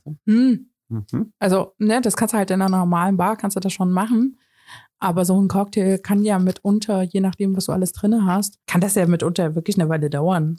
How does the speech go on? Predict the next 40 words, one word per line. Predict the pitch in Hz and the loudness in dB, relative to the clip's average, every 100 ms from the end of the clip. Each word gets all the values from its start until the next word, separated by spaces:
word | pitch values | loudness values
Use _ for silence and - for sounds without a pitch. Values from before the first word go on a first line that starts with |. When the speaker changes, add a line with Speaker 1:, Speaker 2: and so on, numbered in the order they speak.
| - | -4
Speaker 2:
Was | 208 | 0
ja | 294 | 2
auch | 240 - | 0 -2
absolut | - 233 233 | -4 -2 -2
berechtigt | 202 208 - 302 - | -2 -2 -4 -6 -4
ist, | 214 214 | -4 -4
weil | 196 185 185 - | -4 -2 -2 -2
wenn | 190 190 | 0 0
du | |
einen | 190 | 0
ordentlichen | 180 196 214 208 214 | 0 -2 -2 -2 -4
Cocktail | 214 - 208 | -6 -6 -2
haben | 202 196 190 | 0 0 0
willst, | 196 - | -4 -4
dann | 190 190 190 | -2 -2 -2
dauert | 185 190 226 | -2 -2 -2
der | 202 | 0
halt | 202 202 | 0 0
seine | 202 202 | 0 0
Zeit. | 226 240 - _ | -2 -6 -8 _
Speaker 1:
Mhm. | - 104 104 101 131 160 _ | -2 -2 0 -2 -2 -6 _
Speaker 2:
Hm, | 220 214 202 202 196 | 0 2 4 2 0
bis | 202 - | -4 -2
du | |
da | 190 190 185 190 | -2 0 -2 -4
all-, | 190 190 _ _ _ 214 208 _ | -6 -8 _ _ _ -6 -6 _
zehn | - 214 202 202 196 | -4 0 2 2 0
verschiedene | 202 208 202 202 | -2 -2 0 0
Alkoholsorten | 202 208 202 226 208 208 208 | 0 0 0 0 -2 0 0
zusammengekippt | 202 202 202 196 - 214 - | 0 2 2 0 -6 -4 -2
hast. | 208 - - | -2 -2 -2
<laughs> | 220 - | -2 0
Und | 247 240 208 - 247 | -2 -2 -4 -4 -6
Speaker 1:
Die | - | -4
Ananas | 113 107 101 | -2 0 0
Speaker 2:
alles | 196 | -2
Speaker 1:
war | |
sehr | 101 - | -2 -2
Speaker 2:
andere. | 104 220 | -2 -2
Speaker 1:
lecker. | 120 | -6